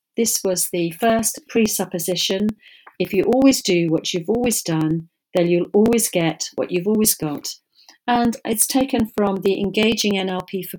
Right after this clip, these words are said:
Parents, uh, workbook that you can buy from my website, which is w w w dot n l p family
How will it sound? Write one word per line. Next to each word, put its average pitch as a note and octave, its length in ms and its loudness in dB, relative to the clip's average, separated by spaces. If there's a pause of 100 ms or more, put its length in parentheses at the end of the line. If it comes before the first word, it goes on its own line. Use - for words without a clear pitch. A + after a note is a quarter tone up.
Parents, F#3+ 640 2 (460)
uh, F3+ 140 0
workbook F#3 760 -2
that - 200 -2
you B3+ 80 -4
can A3 200 -2
buy G3 220 -2
from G#3+ 260 2
my F#3 140 2
website, D#3+ 680 0 (960)
which F3 260 -6
is E3 300 0
w D#3 320 -2
w C#3+ 260 -8
w B3+ 540 0
dot A#3+ 420 0 (400)
n A3 220 6
l F#3+ 160 2
p F#3 180 -8
family E3 680 2